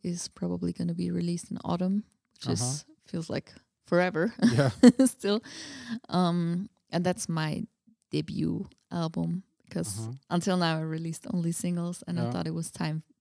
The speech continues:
Speaker 1: to have a full album, even though, yeah, it's not that important nowadays anymore, but I felt like, for me, I want to have this.
Speaker 2: Yeah. And that, that, like, that you're recording here in Prague, I guess, and, and, uh,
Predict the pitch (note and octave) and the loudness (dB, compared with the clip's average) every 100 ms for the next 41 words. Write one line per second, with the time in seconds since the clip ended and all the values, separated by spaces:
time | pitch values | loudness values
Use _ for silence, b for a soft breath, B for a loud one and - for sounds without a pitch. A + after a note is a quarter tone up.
0 | _ - E3 E3+ - D#3+ F3 - _ _ | _ -6 -4 -4 -6 -6 -8 -12 _ _
1 | _ _ _ _ - F3 E3 - D#3+ E3 | _ _ _ _ 2 2 2 0 -2 -2
2 | E3+ D#3+ E3+ F#3 _ _ _ _ - E3 | -2 -2 -4 -6 _ _ _ _ -8 -6
3 | D#3+ D#3+ - F3+ _ _ _ E3+ F3 _ | -4 -4 -4 -6 _ _ _ -8 -8 _
4 | - - F3+ E3 E3 E3 - D#3 D#3 D3+ | -8 0 2 4 2 2 2 0 0 0
5 | C#3+ C#3+ D3 D#3 D#3+ D#3+ D#3 D3+ D3 C#3+ | 0 2 0 0 -2 -2 -2 -4 -4 -6
6 | - - B B B - F3+ F#3+ F#3 D3+ | -8 -14 B B B -8 0 0 0 -4
7 | - D3+ D#3+ D3 - - - E2 E3 - | -4 -2 -2 -2 -6 -8 -4 -2 -2 -6
8 | D#3+ - - - _ _ - A#2+ A2 A2 | -6 -8 -14 -14 _ _ -8 -4 -4 -6
9 | _ _ _ _ _ _ - C#3 C#3+ D#3 | _ _ _ _ _ _ -2 0 6 6
10 | C#3 - D#3 D3+ - - D3 C3 C3 C#3+ | 4 -2 0 0 0 -6 0 0 -2 -4
11 | C#3+ C3 D3+ C3 B2+ - B2 A#2 A#2 A2+ | -2 -2 -2 -2 0 2 2 2 0 -2
12 | - _ _ _ - B2 A#2 G#2+ G2+ A2+ | -10 _ _ _ -6 -2 0 -2 -4 -2
13 | G#2+ G#2 G2+ G#2+ G#2 - G#2 G2 G#2 G2+ | -2 -2 -4 -6 -4 -4 -4 -8 -8 -8
14 | F#2+ - G2+ G2 | -8 -8 -6 -6